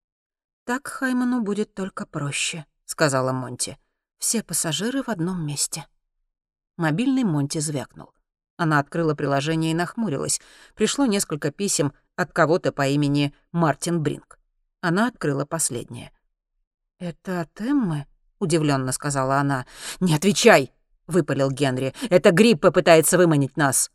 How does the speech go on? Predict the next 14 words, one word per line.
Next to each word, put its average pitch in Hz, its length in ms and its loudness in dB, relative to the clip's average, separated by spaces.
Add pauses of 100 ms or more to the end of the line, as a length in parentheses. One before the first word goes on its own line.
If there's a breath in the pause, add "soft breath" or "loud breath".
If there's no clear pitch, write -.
(920)
Монти 226 260 -2
просмотрела 143 580 -2
сообщения, 156 640 -2
полные 185 380 -2
чудовищных 185 640 -2
упоминаний 170 640 -2
о 151 100 -4
времени 175 340 2
на 156 120 0
чужой 170 280 -2
планете, 151 720 -2 (180 soft breath)
Боге 185 360 2
и 190 300 -2
Иисусе. - 520 -2